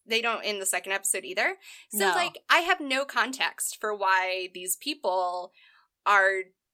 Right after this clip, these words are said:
Speaker 1: owning m-, multi-million dollar houses across the world.
Speaker 2: No idea. They sure do let their dog run around on other people's furniture, though,
Speaker 1: They
Speaker 2: huh?
Speaker 1: bring their fucking dog,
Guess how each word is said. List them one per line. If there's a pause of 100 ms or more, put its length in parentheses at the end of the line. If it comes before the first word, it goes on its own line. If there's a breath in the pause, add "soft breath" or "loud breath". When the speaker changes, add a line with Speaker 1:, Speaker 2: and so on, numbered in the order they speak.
(400)
Speaker 1:
owning (120)
m-, (140)
multi-million
dollar
houses
across
the
world. (440)
Speaker 2:
No
idea. (380)
They
sure
do
let
their
dog
run
around
on
other
people's
furniture,
though,
Speaker 1:
They
Speaker 2:
huh?
Speaker 1:
bring
their
fucking
dog,